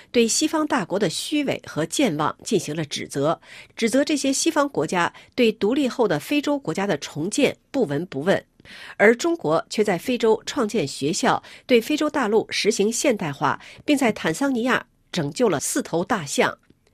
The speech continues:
视频最后作出结论，提请西方国家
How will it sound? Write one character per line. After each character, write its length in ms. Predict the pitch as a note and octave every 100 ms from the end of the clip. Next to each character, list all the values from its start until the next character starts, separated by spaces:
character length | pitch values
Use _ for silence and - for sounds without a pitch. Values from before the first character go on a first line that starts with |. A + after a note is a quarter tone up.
| _ - -
视 200 | - C#4
频 300 | - F3+ G#3
最 140 | A3 A#3+
后 120 | G#3+
作 160 | G#3
出 140 | F3 G3+
结 160 | D#3
论， 200 | F3 F3+ - - -
提 180 | - C4+
请 240 | - D3
西 180 | C#3 C4
方 160 | B3+ B3
国 160 | D#3
家 300 | E3 F3+ F3+